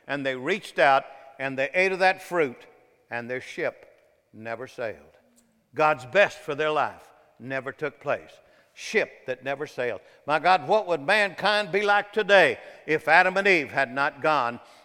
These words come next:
if Adam and Eve would have just got in the ship of God and traveled into God's best for their life? Sin would not be in the earth today. There would be this great, great plan that God had, but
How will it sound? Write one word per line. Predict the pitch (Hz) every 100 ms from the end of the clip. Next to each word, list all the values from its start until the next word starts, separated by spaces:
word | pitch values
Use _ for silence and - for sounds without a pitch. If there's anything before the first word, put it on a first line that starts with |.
| _
if | 160 160 147
Adam | 147 190 202
and | 202
Eve | 185 131
would | 139
have | 131 110
just | 147 147 117
got | 139 135
in | 135
the | 156
ship | - - 131 147
of | 143
God | 131 101 85 87 _ _ -
and | 147
traveled | 139 165 190 196 196
into | 208
God's | 180 180 202 190
best | 135 214 180 -
for | 156
their | 151
life? | 156 156 120 113 - - _ _
Sin | - - 220 233 147
would | 131 120
not | 147 151
be | 135 151
in | 160
the | 151
earth | 131 104 -
today. | 131 117 127 107 98 - _
There | 139 151
would | 139 123
be | 147
this | 143 139
great, | - 147 202 180 -
great | 127 208 175 - - _ -
plan | 190 254 277 226
that | 180 160
God | 143 180 170
had, | 156 151 123 - - - _ _ _ _ _ _ 131
but | 123